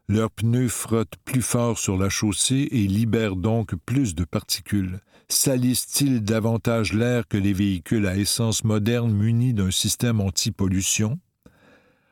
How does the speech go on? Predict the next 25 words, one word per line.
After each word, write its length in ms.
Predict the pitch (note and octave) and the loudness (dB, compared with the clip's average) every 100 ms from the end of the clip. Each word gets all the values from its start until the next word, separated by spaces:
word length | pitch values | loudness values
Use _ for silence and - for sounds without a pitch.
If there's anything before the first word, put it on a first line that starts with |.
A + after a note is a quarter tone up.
| _ | _
On 240 | B2+ B2 C#3 | 0 2 2
oublie 280 | C#3+ D#3 | 2 2
ici 340 | E3+ A2 - D#3 | 2 2 2 2
les 240 | G#2+ F2 | 2 2
émissions 360 | A2+ G#2 - C3+ | 0 2 0 2
de 120 | G2+ | 2
C 240 | F#2 A2+ | 2 2
O 160 | G#2 G2 | 2 2
deux, 320 | F2+ B2 C3+ - - | 0 0 0 -4 -2
aspect 500 | C3+ B2 - - C3+ | 0 0 0 0 0
sur 220 | - F#2 | 0 0
lequel 400 | F#2+ G2+ C3 B2 | 0 0 0 2
les 100 | F2+ | 0
véhicules 580 | E2 G2+ F2+ - G#2 E2 | 2 0 0 0 0 0
électriques 520 | F2+ G2 - A#2 - | 0 -2 -2 -4 -2
l'emportent 560 | G#2 G#2 F#2+ A#2 A2+ G2+ | -2 -2 -2 -4 -2 -2
évidemment 640 | E2 F#2+ F#2 E2 G#2 G#2+ _ | -2 -2 -2 0 -2 -4 _
haut 160 | B2+ | 0
la 160 | A2 F#2 | 0 0
main. 240 | F2 F2+ F#2 _ _ _ _ _ _ _ _ _ | -2 -4 -8 _ _ _ _ _ _ _ _ _
Daniel 380 | A2 G#2+ A2+ C3 | -2 0 2 2
Breton 500 | G2+ G2 G2+ - C#3+ | 2 0 0 0 -2
se 140 | C3 | 0
veut 340 | G#2+ D#2+ G2+ G2 | 0 0 0 0
rassurant. 640 | F#2+ A2 - G#2 F#2 F#2 | 0 -2 0 -2 -2 -4